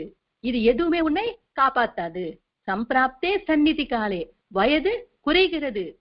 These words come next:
இனி எப்போது நீ பகவானை பற்றி ஸ்மரணை பண்றது?"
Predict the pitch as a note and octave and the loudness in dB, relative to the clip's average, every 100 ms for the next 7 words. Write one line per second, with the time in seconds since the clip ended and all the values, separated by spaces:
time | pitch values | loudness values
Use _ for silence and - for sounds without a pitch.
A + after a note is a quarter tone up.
0 | _ _ _ - F4 D4+ A#3 - G4 G4+ | _ _ _ -4 0 0 0 -2 0 2
1 | F#4 F4 D4 D#4+ E4 D#4 D#4 D4+ D4+ D4 | 0 -2 -2 2 2 2 0 -4 -4 -6
2 | C#4+ D4 D4+ D4+ D4 C4+ C#4 C4+ | -2 2 2 2 0 -2 -4 -6